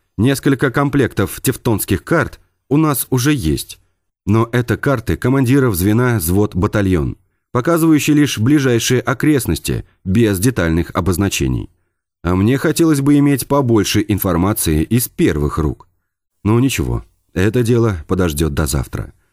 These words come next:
Всё равно, пока мы не спустимся на равнину, путь у нас только один: вперёд по ущелью. Едва солнце зашло за вершину горы, то на нашу стоянку сразу же упала густая тень,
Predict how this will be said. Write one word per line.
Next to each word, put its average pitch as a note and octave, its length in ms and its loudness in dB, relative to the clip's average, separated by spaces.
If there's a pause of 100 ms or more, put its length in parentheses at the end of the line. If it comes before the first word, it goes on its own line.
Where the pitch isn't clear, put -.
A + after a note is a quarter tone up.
(340)
Всё C3 160 0
равно, D3+ 460 2
пока F2+ 280 -2
мы F2+ 260 2
не G2+ 140 2
спустимся G2+ 520 0
на E2+ 80 0
равнину, F2+ 520 0 (340)
путь A#2+ 160 0
у C#3 40 4
нас B2 180 0 (120)
только A2 320 0
один: D2+ 500 -2 (300)
вперёд G#2 520 -2 (100)
по G#2 80 0
ущелью. C#2 520 -2 (1400)
Едва B2+ 320 2
солнце D3+ 500 2
зашло A#2+ 360 0
за G#2+ 120 2
вершину G2 440 0
горы, F2+ 440 0 (480)
то C3+ 100 0
на D#3 120 2
нашу D#3+ 240 0
стоянку B2 500 0
сразу G#2 400 0
же E2+ 140 0
упала E2+ 440 0
густая D2+ 580 0
тень, F#2+ 380 0